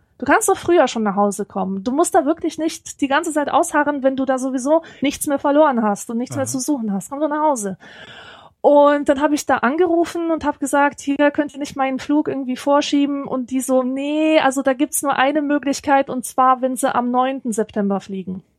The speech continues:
Speaker 1: Also zwei Tage,
Speaker 2: Mhm.
Speaker 1: zwei Tage vorziehen. Und dann hab ich gesagt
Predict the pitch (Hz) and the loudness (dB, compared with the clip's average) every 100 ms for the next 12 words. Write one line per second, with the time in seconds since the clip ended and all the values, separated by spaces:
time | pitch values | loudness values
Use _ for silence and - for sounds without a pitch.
0 | _ _ _ _ _ _ _ 240 233 - | _ _ _ _ _ _ _ -2 -2 -2
1 | - 247 247 226 214 190 185 233 247 247 | 2 2 2 2 2 0 -4 2 2 2
2 | 254 240 - 226 226 - 190 185 _ _ | 2 0 0 -2 -2 -4 -6 -8 _ _
3 | _ _ _ _ _ _ 214 208 196 196 | _ _ _ _ _ _ -4 -4 -4 -6
4 | - 202 208 214 - - | -6 -2 0 0 -4 -20